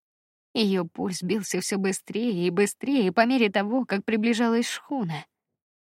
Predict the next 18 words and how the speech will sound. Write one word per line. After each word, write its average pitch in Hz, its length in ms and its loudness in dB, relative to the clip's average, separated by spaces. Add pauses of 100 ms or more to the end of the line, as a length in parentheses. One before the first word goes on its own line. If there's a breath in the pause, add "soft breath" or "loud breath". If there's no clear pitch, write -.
(200)
Белый 170 400 -2
след - 440 -8
простирался - 760 -6
вокруг 170 400 -4
судна, 185 540 -4 (560)
как - 240 -4
колышущиеся 180 1080 -2
крылья. 175 500 -6 (880)
Близкие 175 640 -6
люди 151 280 -4
команды, 175 600 -6 (680)
матери 202 520 0
и 151 180 0
отцы, 175 440 -6 (640)
стояли 233 480 2
вокруг, 190 680 -2
подтягивая 185 720 0
кофе 208 560 -6